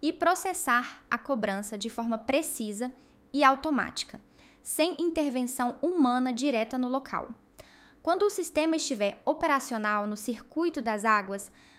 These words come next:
a cobrança será realizada através de dois métodos principais de identificação que funcionam de forma complementar. O primeiro método, e o mais eficiente e recomendado,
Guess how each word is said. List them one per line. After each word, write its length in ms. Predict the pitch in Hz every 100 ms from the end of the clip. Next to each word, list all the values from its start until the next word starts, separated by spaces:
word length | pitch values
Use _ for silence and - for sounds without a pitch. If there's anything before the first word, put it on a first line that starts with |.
| -
a 100 | -
cobrança 460 | 254 311 269 294 302
será 240 | 294 262
realizada 540 | 262 269 247 226 233 240
através 340 | 240 226 233
de 80 | 233
dois 500 | 202 202 269 349 339
métodos 500 | 254 247 247 226 247
principais 720 | - 294 381 349 - 226 220
de 100 | 214 -
identificação 920 | 285 311 302 - 302 285 269 220 226 - - - -
que 120 | 359
funcionam 480 | - 359 330 294 302
de 120 | 294
forma 680 | - 247 254 262 269 - -
complementar. 1120 | - 311 370 - 311 294 294 294 - - - - _ _ _ _
O 80 | 240
primeiro 360 | 285 285 349 359
método, 440 | 247 220 214 190
e 100 | 214
o 40 | 233
mais 300 | 233 294 311
eficiente 540 | 311 277 269 214 226
e 40 | 226
recomendado, 640 | 220 226 233 214 185 220